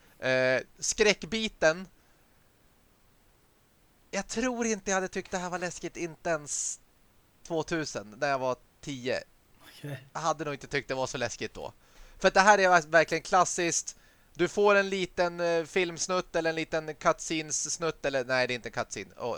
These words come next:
Speaker 1: herregud, det är inte cutscene. Det är stillbilder med text.
Speaker 2: Mm.
Speaker 1: Som du får liksom, men det, men det är ändå så här serietidningsruteaktigt.
Speaker 2: Okej.
Speaker 1: Så att du får en stillbild, det kommer upp en pratbubbla, det står någonting i pratbubblan.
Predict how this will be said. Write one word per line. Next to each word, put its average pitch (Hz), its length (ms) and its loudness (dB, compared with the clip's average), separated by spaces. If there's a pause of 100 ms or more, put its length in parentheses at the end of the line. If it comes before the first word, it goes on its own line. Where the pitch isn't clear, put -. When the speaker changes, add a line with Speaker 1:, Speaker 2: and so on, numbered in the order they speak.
(120)
Speaker 1:
herregud, 120 380 -8
det 107 60 -10
är - 20 -8
inte 104 140 -12
cutscene. 107 340 -10 (220)
Det 165 100 2
är 160 60 4
stillbilder 190 720 2
med 156 180 -2
text. - 440 -4
Speaker 2:
Mm. 175 300 -6 (680)
Speaker 1:
Som 170 200 0
du 156 120 0
får 170 160 2
liksom, 156 240 0
men 165 140 2
det, 180 100 -2
men 190 140 0
det 214 160 6
är 220 60 6
ändå 202 180 0
så 196 120 2
här 170 100 4
serietidningsruteaktigt. 175 2500 -2 (680)
Speaker 2:
Okej. 120 260 -14
Speaker 1:
Så 160 80 2
att 156 120 0
du 175 80 2
får 214 200 4
en 196 120 4
stillbild, 180 520 0
det 170 80 0
kommer 180 220 4
upp 170 100 2
en 170 80 0
pratbubbla, 165 640 4
det 151 100 0
står 165 120 -4
någonting 151 280 -4
i 143 40 -8
pratbubblan. 131 680 0